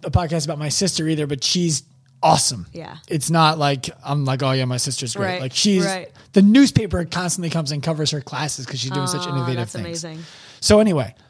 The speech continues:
Speaker 1: you left that.
Speaker 2: I wonder if she speaks at, at any of, like, the phys ed conferences that I've
Speaker 1: She
Speaker 2: gone
Speaker 1: doesn't
Speaker 2: to.
Speaker 1: because she probably, she'll listen to this.
Speaker 2: Yeah.
Speaker 1: She probably doesn't have the confidence to put herself out there to do it yet
Speaker 2: <gasps> We gotta get you
Speaker 1: because
Speaker 2: up there,
Speaker 1: she's,
Speaker 2: girlfriend.
Speaker 1: 'cause she's not full-time.
Speaker 2: Yeah.
Speaker 1: She's like, "Who, what, what phys ed
Speaker 2: Gotcha.
Speaker 1: teacher's gonna listen to me? I'm not even full-time."
Speaker 2: Doesn't mean you don't know your shit.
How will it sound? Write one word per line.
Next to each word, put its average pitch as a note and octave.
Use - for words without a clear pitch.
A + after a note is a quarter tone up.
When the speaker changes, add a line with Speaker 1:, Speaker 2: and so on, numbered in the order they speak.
Speaker 1:
you A3+
left A#3+
that. D#2+
Speaker 2:
I -
wonder C4
if -
she -
speaks -
at, A3
at G#3+
any G#3
of, G3+
like, G#3
the G3
phys F3+
ed G3
conferences D#3+
that D#3+
I've D3+
Speaker 1:
She F#3+
Speaker 2:
gone E3+
Speaker 1:
doesn't G3
Speaker 2:
to. E3
Speaker 1:
because F3+
she G3
probably, F3+
she'll -
listen C#3+
to F3+
this. A3+
Speaker 2:
Yeah. F3+
Speaker 1:
She F3
probably G3
doesn't E3
have E3
the D3
confidence E3+
to -
put F#3
herself E3+
out D#3+
there D#3+
to D3
do D#3+
it G3+
yet B3+
Speaker 2:
<gasps> -
We A3
gotta A#3+
get G3
you C#4+
Speaker 1:
because C#4
Speaker 2:
up -
there, C#4
Speaker 1:
she's, A#3+
Speaker 2:
girlfriend. A3+
Speaker 1:
'cause G3+
she's G3
not G3
full-time. G#3
Speaker 2:
Yeah. E3
Speaker 1:
She's G3+
like, F3+
"Who, A3+
what, A#3+
what A3
phys A#3
ed A#3
Speaker 2:
Gotcha. -
Speaker 1:
teacher's F3
gonna F#3
listen F#3
to G#3
me? G#3
I'm D#3+
not C#3
even C#3
full-time." C#3
Speaker 2:
Doesn't F#3+
mean F#3+
you F3+
don't F3
know F3
your D#3+
shit. D#3+